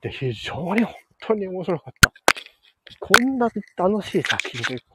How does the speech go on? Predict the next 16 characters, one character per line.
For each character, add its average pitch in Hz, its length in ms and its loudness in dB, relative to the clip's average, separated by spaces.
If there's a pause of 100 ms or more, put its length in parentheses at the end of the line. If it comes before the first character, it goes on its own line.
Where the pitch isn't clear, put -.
こ 202 80 -4
ん 185 60 -2
な 196 100 -2
に 180 60 0
面 147 220 4
白 185 200 4
い 147 40 2
作 - 220 -6
品 117 140 -4
と 120 100 -8
い 110 80 -8
う 110 100 -12
か、 117 260 2 (600)
あ 139 80 2
の、 104 500 -6 (1500)
か-、 160 300 -2